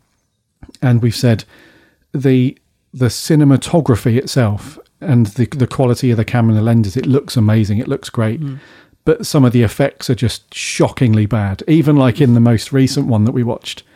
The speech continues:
Speaker 1: What was that one called? What's the most
Speaker 2: Sea
Speaker 1: recent?
Speaker 2: Devil one.
Speaker 1: Sea Devil. Uh, no, sorry, the
Speaker 2: Legend
Speaker 1: one
Speaker 2: of the Sea
Speaker 1: before
Speaker 2: Devil.
Speaker 1: that.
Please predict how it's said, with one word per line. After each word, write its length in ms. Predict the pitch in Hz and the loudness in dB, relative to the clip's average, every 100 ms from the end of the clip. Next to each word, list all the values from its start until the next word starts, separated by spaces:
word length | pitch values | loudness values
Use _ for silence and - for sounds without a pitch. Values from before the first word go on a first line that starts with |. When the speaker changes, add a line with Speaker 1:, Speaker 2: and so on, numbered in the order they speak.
| _ _ _ | _ _ _
Speaker 1:
What 140 | 151 160 | -4 -2
was 100 | 127 | -2
that 160 | 147 | -2
one 140 | 135 135 | 0 0
called? 320 | 139 160 151 _ _ _ _ _ _ _ | 2 0 -2 _ _ _ _ _ _ _
What's 160 | 175 - | -8 -2
the 80 | 151 | 0
most 160 | 147 | 2
Speaker 2:
Sea 60 | 151 | 2
Speaker 1:
recent? 80 | 131 117 | -2 -2
Speaker 2:
Devil 100 | 110 | -6
one. 160 | 135 147 - | -6 -8 -10
Speaker 1:
Sea 240 | - 147 | -2 0
Devil. 360 | 127 107 101 - | 2 2 0 0
Uh, 140 | 139 | 2
no, 160 | 143 120 | 4 2
sorry, 180 | - 123 | 2 2
the 80 | 127 | 2
Speaker 2:
Legend 40 | |
Speaker 1:
one 100 | 135 | 2
Speaker 2:
of 60 | 131 | 2
the 60 | 123 | 0
Sea 80 | |
Speaker 1:
before 160 | 135 117 | 0 0
Speaker 2:
Devil. 140 | 101 | -2
Speaker 1:
that. 60 | - | -6